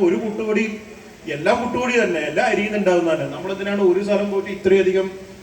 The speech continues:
പുട്ടുപൊടി, ഈ ഒരു, ഒരു പ്രത്യേക രീതിയിലുള്ള പുട്ടുപൊടി മാത്രം നമ്മൾ വാങ്ങിക്കുന്നത്? അതിൽ അവൻ പരസ്യം കൊണ്ട്, അവൻ കോടിക്കണക്കിന് രൂപ വരെ പരസ്യം കൊണ്ടാണ് ആ പുട്ടുപൊടി ഇത്രയും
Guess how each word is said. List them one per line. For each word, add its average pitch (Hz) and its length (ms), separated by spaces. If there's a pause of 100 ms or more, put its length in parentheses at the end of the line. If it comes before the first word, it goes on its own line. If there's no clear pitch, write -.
(120)
പുട്ടുപൊടി, 180 440 (200)
ഈ 175 40 (180)
ഒരു, 175 100 (400)
ഒരു 170 160
പ്രത്യേക 185 280 (100)
രീതിയിലുള്ള 190 360
പുട്ടുപൊടി 185 380
മാത്രം 180 260
നമ്മൾ 180 220
വാങ്ങിക്കുന്നത്? 165 420 (460)
അതിൽ 180 180
അവൻ 196 140 (100)
പരസ്യം 190 400
കൊണ്ട്, 208 180
അവൻ 202 120 (200)
കോടിക്കണക്കിന് 196 480
രൂപ 196 140
വരെ 202 140 (100)
പരസ്യം 185 340
കൊണ്ടാണ് 202 300
ആ - 100
പുട്ടുപൊടി 202 360
ഇത്രയും 202 280